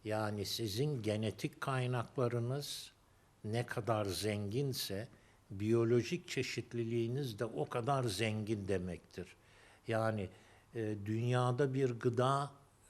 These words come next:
e, güvenliği sıkıntısı var artık. Paha biçilmez.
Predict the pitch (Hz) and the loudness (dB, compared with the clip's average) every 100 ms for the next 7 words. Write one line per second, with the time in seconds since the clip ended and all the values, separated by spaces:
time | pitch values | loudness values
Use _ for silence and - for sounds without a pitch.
0 | - 113 110 104 117 120 123 123 120 127 | -12 -8 -8 -4 -2 0 0 0 0 0
1 | 139 - 101 - 113 101 - 127 123 110 | 0 -2 -4 -4 -6 -4 -2 0 0 0
2 | 98 90 - - - - - - 123 131 | 0 -4 -8 -14 -16 -20 -8 0 2 2
3 | 120 117 - 117 110 95 76 - - | 2 -2 -2 -2 -2 -6 -8 -14 -20